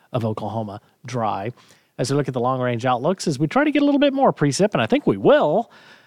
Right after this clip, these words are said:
six to ten day temp outlook. This will be for next weekend, basically Christmas weekend. Above average temps, a strong signal, also above average on the precip.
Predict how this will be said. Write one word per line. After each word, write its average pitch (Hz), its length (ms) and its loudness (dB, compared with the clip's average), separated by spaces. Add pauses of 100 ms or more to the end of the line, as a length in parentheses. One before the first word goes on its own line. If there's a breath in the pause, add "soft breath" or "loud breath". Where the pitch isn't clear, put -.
(180 loud breath)
six - 240 0
to 190 120 2
ten 220 200 2
day 196 160 4
temp 196 240 0
outlook. 190 360 2
This 180 160 -2
will 175 80 2
be 170 100 4
for 160 460 2
next 156 340 -2
weekend, 165 460 0
basically 127 340 0
Christmas 143 500 -4
weekend. 135 520 0
Above 139 280 2
average 127 360 0
temps, 196 240 0
a 104 60 -8
strong 147 340 -2
signal, 143 340 -4
also 131 440 -2
above 123 300 -4
average 110 320 -4
on 107 120 -8
the 98 40 -12
precip. 175 420 0